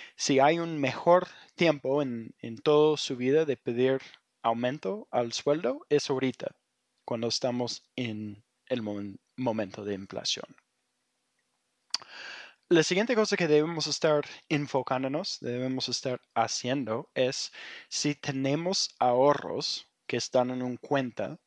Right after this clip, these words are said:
debemos tener esos ahorros ganando un interés alto, ¿no es cierto?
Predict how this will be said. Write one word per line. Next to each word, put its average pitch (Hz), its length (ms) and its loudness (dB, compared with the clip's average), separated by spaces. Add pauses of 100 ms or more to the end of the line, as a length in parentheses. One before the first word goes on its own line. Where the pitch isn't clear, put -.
(160)
debemos 147 520 0
tener 160 420 -2
esos 139 440 -2
ahorros 131 640 2
ganando 151 720 0
un 151 360 -2
interés 123 760 0
alto, 110 440 2 (360)
¿no 110 100 -4
es - 60 -6
cierto? 117 380 -2